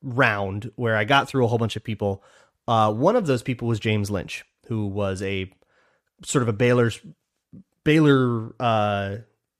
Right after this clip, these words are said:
like, company man. Like, he loved what Matt Rhule was doing there. He coached with Matt Rhule there.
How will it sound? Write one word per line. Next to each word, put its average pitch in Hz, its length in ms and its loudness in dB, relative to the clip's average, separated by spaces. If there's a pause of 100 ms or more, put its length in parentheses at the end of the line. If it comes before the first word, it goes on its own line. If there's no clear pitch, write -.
(160)
like, 131 200 -4
company 127 420 2
man. 95 380 0
Like, 71 160 -12
he 120 100 -4
loved 120 240 0
what 113 220 -2
Matt 107 220 -6
Rhule 120 200 0
was 104 160 -4
doing 107 240 -2
there. 104 160 -4
He 98 60 -6
coached - 260 -10
with 104 140 -14
Matt 101 180 -8
Rhule 104 240 -8
there. 98 300 -8